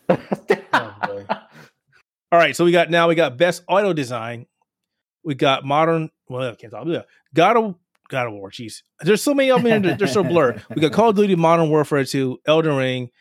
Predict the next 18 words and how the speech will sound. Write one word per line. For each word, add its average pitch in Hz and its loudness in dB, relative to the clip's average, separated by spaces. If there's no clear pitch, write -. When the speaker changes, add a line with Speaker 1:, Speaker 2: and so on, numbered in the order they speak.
Speaker 2:
God 151 4
of 147 2
War, 135 2
Ragnarok, 127 -4
Gran 165 0
Turismo 170 2
seven, 156 0
and 139 -8
Horizon 135 2
Forbidden 107 -8
West. - -10
Uh, 135 0
Gran 156 2
Turismo 135 2
seven 127 0
should 117 -10
take 104 -12
this. - -14